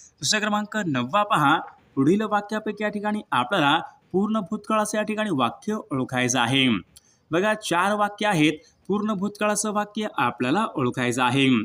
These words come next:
"मी अभ्यास केला होता" या ठिकाणी वाक्य आहे, पूर्ण भूतकाळाचं वाक्य आहे.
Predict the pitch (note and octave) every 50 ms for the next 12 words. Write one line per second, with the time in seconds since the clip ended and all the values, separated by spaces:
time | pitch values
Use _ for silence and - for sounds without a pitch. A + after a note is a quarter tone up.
0 | - - - _ _ _ _ - F3 G3+ A3+ - - D3+ C3+ B2+ D3 F#3+ G#3 G#3
1 | - - - G#3 G#3+ G#3+ G#3+ G3+ G3+ G#3+ G#3 E3+ C#3+ D3 D#3 - - - _ _
2 | C#3+ C#3+ C#3 F#3+ G3 G#3+ G#3+ G#3+ G3 G#3 G3+ G3+ - A3 G#3+ G3+ D#3 D3 D3+ F3
3 | F3+ - _ _ _ _ - F3+ G3+ G#3+ G#3 G#3 A3+ F#3+ C#3+ B2+ C3 B2+ - B2+
4 | A#2+ A#2+ A#2+ - - G#3+ G3 C#3 A#2+ A#2 - - C3 B2+ A#2+ A#2+ A#2+ C3 C3 C3